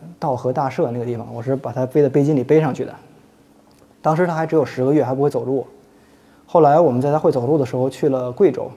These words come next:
嗯，贵州对他来说是一个，嗯，非常特殊的地方，因为他第一次摔得头破血流，就是，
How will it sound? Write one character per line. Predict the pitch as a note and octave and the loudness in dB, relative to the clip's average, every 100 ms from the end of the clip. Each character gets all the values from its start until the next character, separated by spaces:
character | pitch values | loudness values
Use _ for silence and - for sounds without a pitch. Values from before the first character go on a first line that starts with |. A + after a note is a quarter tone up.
| - - _ _ _ _ _ | -20 -20 _ _ _ _ _
嗯， | C3+ B2 | -6 -2
贵 | G3+ E3 | 4 6
州 | D3 | 6
对 | D3 C#3+ | 4 0
他 | C3+ | 0
来 | C3+ | -2
说 | C#3 D3 | 0 -2
是 | C#3+ | 0
一 | B2+ | 0
个， | C3 C3+ B2+ C#3+ - - - _ _ | 0 0 -2 -4 -14 -20 -20 _ _
嗯， | C#3+ A#2+ A#2+ A#2+ - | -4 0 0 -2 -4
非 | - | -2
常 | D3 | -2
特 | C3+ C3+ | -2 -2
殊 | D3+ | -2
的 | |
地 | C3 C3 | 0 -2
方， | A#2+ A#2+ | -4 -4
因 | |
为 | C#3+ | -4
他 | D3 | -2
第 | D3 | 0
一 | D#3 | 0
次 | C#3+ B2 | 0 -2
摔 | C#3+ | 0
得 | C#3 | 0
头 | B2 B2+ | -2 -2
破 | D3 | -2
血 | C3 | -2
流， | B2 - B2 - - - - _ - | -6 -8 -16 -20 -20 -20 -20 _ -8
就 | B2 | -4
是， | A#2+ | -4